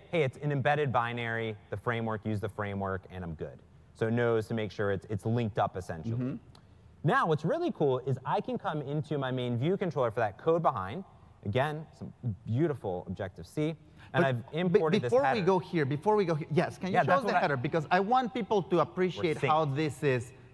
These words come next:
Speaker 2: sorry.
Speaker 1: We're
Speaker 2: Go
Speaker 1: synced.
Speaker 2: ahead.
Speaker 1: I showed
Speaker 2: Go
Speaker 1: this
Speaker 2: ahead.
Speaker 1: to an, uh, that's not pretty.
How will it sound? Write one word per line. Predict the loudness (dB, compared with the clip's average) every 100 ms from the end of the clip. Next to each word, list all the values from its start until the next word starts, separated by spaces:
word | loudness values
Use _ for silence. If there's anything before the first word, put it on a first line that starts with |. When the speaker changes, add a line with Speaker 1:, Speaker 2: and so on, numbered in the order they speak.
| -20 -8
Speaker 2:
sorry. | 0 0 0 -8 -6
Speaker 1:
We're | -2
Speaker 2:
Go | 0 0
Speaker 1:
synced. |
Speaker 2:
ahead. | -2 0
Speaker 1:
I | 2
showed | 2 2 2
Speaker 2:
Go | 2
Speaker 1:
this | 0
Speaker 2:
ahead. | 0
Speaker 1:
to | 0
an, | 0
uh, | -2 0 0 0 -4 -8 -4
that's | -2 -2
not | -6 -10
pretty. | -12